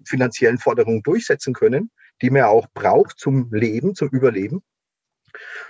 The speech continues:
Weil man hat ja auch als selbstständiger Musiker oder freier Musiker ja auch seine Ausgaben. Man fährt hin, die Arbeitszeit wird ja letztendlich auch nicht angerechnet, ja,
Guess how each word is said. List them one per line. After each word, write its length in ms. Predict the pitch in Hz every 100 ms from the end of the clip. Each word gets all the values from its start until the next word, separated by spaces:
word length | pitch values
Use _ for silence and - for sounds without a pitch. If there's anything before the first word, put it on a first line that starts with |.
| -
Weil 140 | 95
man 100 | 107
hat 120 | 117
ja 120 | 123
auch 160 | 113 120
als 220 | 113 110
selbstständiger 580 | - 95 - 127 139 143
Musiker 380 | 131 139 147 143
oder 160 | 123
freier 280 | - 92 110
Musiker 340 | 127 139 135 131
ja 40 | 107
auch 140 | 131
seine 240 | - 135 -
Ausgaben. 600 | 123 - 120 127 156 147
Man 180 | 110 110
fährt 300 | - 113 104
hin, 400 | 127 156 185 151
die 160 | 123 -
Arbeitszeit 560 | 117 139 - 135 131
wird 140 | 123 120
ja 260 | 120 120 107
letztendlich 480 | 117 - 113 110 -
auch 100 | 120
nicht 160 | 151
angerechnet, 640 | - 147 143 147 175 180 -
ja, 200 | 101 139